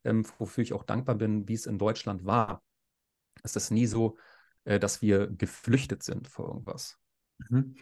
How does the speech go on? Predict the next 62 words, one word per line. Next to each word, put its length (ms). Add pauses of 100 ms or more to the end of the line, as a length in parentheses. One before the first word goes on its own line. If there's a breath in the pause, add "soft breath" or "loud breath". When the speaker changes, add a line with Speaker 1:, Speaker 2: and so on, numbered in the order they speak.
(240 loud breath)
Speaker 2:
Du 100
hattest 320
ja, 240
ich, 240
ähm, 300
erinnere 260
mich 140
dann 140
auch, 180
so 120
ein 180
virales 680
Video 220
auf 100
Instagram 440
gepo-, 240
oder 200
ein 80
Video, 200
was 240
dann 160
viral 240
gegangen 300
ist, 180 (360 loud breath)
wo 100
du 100
das 400 (220)
so 120
ein 40
bisschen 240
diesen 280
Weg 320 (180)
gezeigt 380
hast, 160
wo 40
du 120
auch 80
wirklich 340 (140)
geschrieben 380
hast, 180
was 140
die 80
meisten 340
Leute 240
nicht 140
verstehen, 400
wo 80
du 80
ja 60
ein 100
paar 180
Videos 300
von 100
dir 140
eingeblendet 520
hast, 200
wie 80
ihr 100
euer 220
Haus 260
renoviert 380
habt, 240